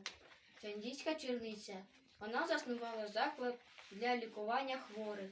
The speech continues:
на проказу. Їй було присуджено Нобелівську премію. Принцеса Діана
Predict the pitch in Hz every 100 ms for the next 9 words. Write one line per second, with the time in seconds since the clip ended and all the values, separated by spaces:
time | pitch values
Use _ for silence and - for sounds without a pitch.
0 | - - - - 247 277 262 269 262 240
1 | 220 208 202 196 - _ _ _ _ _
2 | - 240 359 311 262 208 214 - 285 302
3 | 277 262 233 247 254 254 247 - 247 226
4 | 202 208 196 190 196 - - _ _ _
5 | - 233 240 277 277 254 269 311 359 285
6 | 208